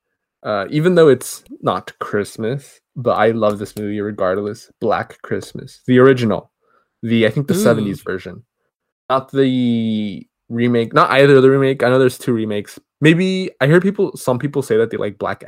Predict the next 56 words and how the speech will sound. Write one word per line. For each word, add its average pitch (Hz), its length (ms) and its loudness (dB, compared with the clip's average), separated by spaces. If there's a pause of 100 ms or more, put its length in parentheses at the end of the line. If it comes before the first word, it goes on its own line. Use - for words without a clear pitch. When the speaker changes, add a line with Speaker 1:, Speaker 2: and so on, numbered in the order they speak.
(160)
Speaker 1:
Xmas, 123 420 -8
which 107 180 -10
is 107 100 -8
the 104 80 -12
first 107 320 -4
remake. 117 340 -6
I 113 40 -12
think 131 120 -4
that's 113 160 -6
two 120 100 -2
thousand 104 280 -2
six - 360 -6
or 127 100 -8
two - 100 -4
thousand 104 240 -2
nine. 101 280 -6 (520)
I 127 100 2
know 147 80 8
there's 151 160 4
a 135 60 -4
two 143 100 2
thousand 131 220 4
eighteen 104 300 -4
version, 98 320 -4
which 92 120 -8
everyone 107 300 0
agrees 98 320 -8
that 92 100 -6
they 98 140 -6
hate. 110 420 -4
So, 95 460 -2 (420)
but 120 480 6
I 120 80 4
would 147 140 2
say 143 100 2
go 135 80 2
watch 104 260 -4
the 107 120 -8
original. 95 500 -8
It's - 320 -10
really 104 260 0
good. 95 200 -4
It's - 160 2
a 147 60 -2
Christmas, - 680 -6
it's, - 380 -12
it's - 260 -20
a 135 40 -2
movie 117 160 4
that - 80 2
takes 117 140 -2
place 120 140 -4
on 131 60 -2
Christmas, 101 500 -6
yes, 98 280 -4
but - 240 -2